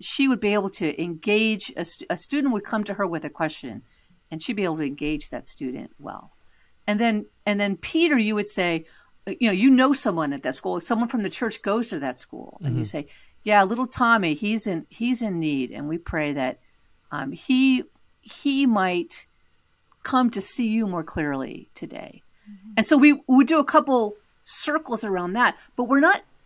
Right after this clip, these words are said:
Speaker 1: what happens in that is then I'm not, I'm not trying to figure out what I'm going to pray next because I'm nervous about,
Speaker 2: Mm.
Speaker 1: about speaking out loud. I've got to listen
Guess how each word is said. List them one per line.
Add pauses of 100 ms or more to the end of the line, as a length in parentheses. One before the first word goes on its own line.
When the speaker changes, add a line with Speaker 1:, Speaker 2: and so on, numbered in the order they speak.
(120)
Speaker 1:
what
happens
in
that (480)
is
then (380)
I'm (100)
not, (880)
I'm
not
trying
to (300)
figure
out
what
I'm
going
to
pray
next
because
I'm
nervous
about, (320)
Speaker 2:
Mm.
Speaker 1:
about
speaking
out
loud. (300)
I've
got
to
listen